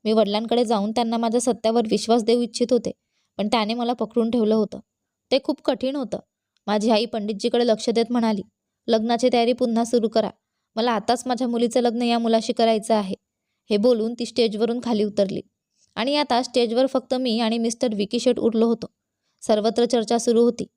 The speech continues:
मला माहीत होतं, माझ्या आईवडिलांची आता जी बदनामी होणार आहे, ती कुठेच होणार नाही. तो माझ्या कानात कुजबुजत म्हणाला, "तू माझी होतीस आणि कायमच राहशील. हे करणे अत्यंत आवश्यक होते. मी तुला कोणाच्या हाती देऊ शकत नाही."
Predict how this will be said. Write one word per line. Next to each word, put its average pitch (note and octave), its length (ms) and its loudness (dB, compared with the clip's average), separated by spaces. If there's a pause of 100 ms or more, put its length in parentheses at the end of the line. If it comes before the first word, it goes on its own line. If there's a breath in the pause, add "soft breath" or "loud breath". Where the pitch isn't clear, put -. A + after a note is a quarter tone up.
(420)
मला A#3 160 0
माहीत C4+ 320 -2
होतं, G#3 180 -2 (640)
माझ्या A3 260 2
आईवडिलांची A#3 540 -2
आता A#3 200 0
जी A#3+ 120 2
बदनामी A3+ 420 2
होणार A3+ 300 2
आहे, A#3+ 220 2
ती A#3 140 -2
कुठेच A#3 360 0
होणार A3+ 200 0
नाही. G#3+ 220 -4 (640)
तो D4 80 4
माझ्या C#4+ 260 2
कानात A#3+ 340 -2
कुजबुजत A#3+ 460 0
म्हणाला, A#3+ 280 0 (540)
"तू A#3+ 80 -2
माझी A#3 280 2
होतीस A#3+ 440 0 (240)
आणि A3 140 -2
कायमच A3 460 -2
राहशील. A3 340 0 (520)
हे A3 80 0
करणे A#3 280 0
अत्यंत A3+ 380 -2
आवश्यक A3 420 0
होते. A3+ 180 0 (600)
मी G#3+ 100 0
तुला C4 200 4
कोणाच्या C4+ 360 -2
हाती A3 240 -4
देऊ B3+ 180 2
शकत B3 320 -2
नाही." A#3 220 -4